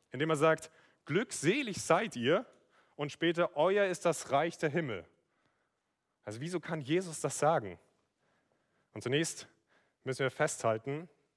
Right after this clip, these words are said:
dass der Segen in dieser Se-, Seligpreisung nicht über eine zukünftige Hoffnung spricht. Ja, das haben wir in den letzten Seligpreisungen immer wieder gesehen, dass etwas passieren wird. Man wird Gott sehen,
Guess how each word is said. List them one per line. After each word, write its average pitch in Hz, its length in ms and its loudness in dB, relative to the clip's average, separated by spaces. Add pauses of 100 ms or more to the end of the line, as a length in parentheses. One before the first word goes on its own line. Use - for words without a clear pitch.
(600)
dass 110 220 -2
der 117 420 6
Segen 156 480 -2
in 143 140 -4
dieser 131 300 -2
Se-, 120 300 -4
Seligpreisung 123 880 -2 (540)
nicht 151 360 -4
über 160 160 2
eine 139 160 0
zukünftige 92 680 -6
Hoffnung 87 300 -4
spricht. - 480 -10
Ja, 107 60 -2
das 113 120 -4
haben 127 100 -4
wir 120 160 4 (500)
in 104 180 -4
den 104 300 0
letzten 120 400 0
Seligpreisungen 127 580 2
immer 131 200 -2
wieder 123 360 2
gesehen, 117 520 0
dass 127 120 -2
etwas - 300 -2
passieren 120 540 -4 (120)
wird. 135 600 0
Man 107 220 -4
wird 170 280 2
Gott 160 220 0
sehen, 180 380 -6